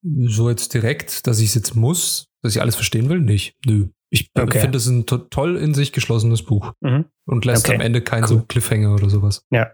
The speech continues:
Speaker 2: ja, okay. Also sind die Bücher dann auch tatsächlich unabhängig voneinander? Also ich mein, der Handlungs-, ist, wie soll ich sagen, der Handlungs-, die Pe-, Hauptpersonen und so bleiben gleich, aber die Bücher, die Geschichten in den Büchern sind unabhängig voneinander.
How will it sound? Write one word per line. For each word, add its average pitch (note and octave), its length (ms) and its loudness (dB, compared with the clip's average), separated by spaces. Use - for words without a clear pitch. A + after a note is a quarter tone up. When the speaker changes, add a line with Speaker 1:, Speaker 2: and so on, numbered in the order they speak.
Speaker 2:
ja, C#3 140 0
okay. A2+ 260 -2
Also C#3 260 -2
sind D3+ 300 -2
die D3 60 0
Bücher D#3+ 560 -2
dann C#3 260 -2
auch C3 160 -2
tatsächlich B2+ 720 -4
unabhängig A#2 600 -2
voneinander? A2+ 800 0
Also A#2+ 180 -2
ich A#2+ 140 -2
mein, B2+ 320 -2
der A2+ 100 -2
Handlungs-, D3 540 -4
ist, - 380 -4
wie A#2+ 420 -2
soll A#2 180 -2
ich G#2 60 -2
sagen, A#2 280 0
der G#2 140 -2
Handlungs-, A#2+ 760 -2
die A2+ 80 0
Pe-, C3 260 -2
Hauptpersonen C3+ 600 -2
und A#2+ 120 -2
so B2 140 -4
bleiben A#2+ 260 -2
gleich, C3 400 -2
aber A#2 140 -2
die A#2 80 -2
Bücher, B2 480 -2
die B2 220 -8
Geschichten C3 480 -2
in D3 120 0
den C3 120 -2
Büchern B2+ 360 -2
sind A#2+ 200 -2
unabhängig A2+ 500 -2
voneinander. A#2 500 -4